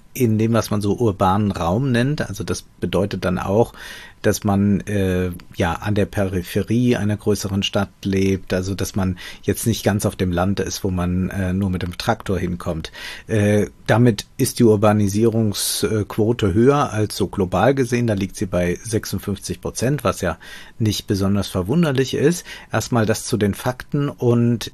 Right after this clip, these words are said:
ich, äh, würde das Ganze unterschreiben wollen, dass es richtig wäre, äh, dass, äh, der Staat auf, äh, mehr, äh, Wohnraum in den Städten setzt, denn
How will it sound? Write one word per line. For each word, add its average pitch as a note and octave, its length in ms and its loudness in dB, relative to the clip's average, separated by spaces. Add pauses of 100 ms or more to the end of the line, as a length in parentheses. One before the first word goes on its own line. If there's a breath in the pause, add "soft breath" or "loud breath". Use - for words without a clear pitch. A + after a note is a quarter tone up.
ich, - 580 -4
äh, A2+ 140 -4
würde G#2+ 500 0
das G#2 200 -2
Ganze A2 260 -2
unterschreiben A2+ 720 -2
wollen, A2 220 0
dass G2+ 180 -2
es G#2 240 -6
richtig - 440 -4
wäre, G#2 420 2 (380 loud breath)
äh, G#2+ 200 2
dass, G#2 540 0
äh, G#2+ 240 0
der G2 160 0
Staat G#2+ 580 0
auf, G#2 520 -4
äh, G2+ 340 -2 (340 loud breath)
mehr, A2 640 4 (320 loud breath)
äh, G#2+ 320 0 (480)
Wohnraum A2 720 2 (100)
in C3 400 2
den G2+ 180 2
Städten A2 500 0
setzt, - 460 -2
denn A2 300 2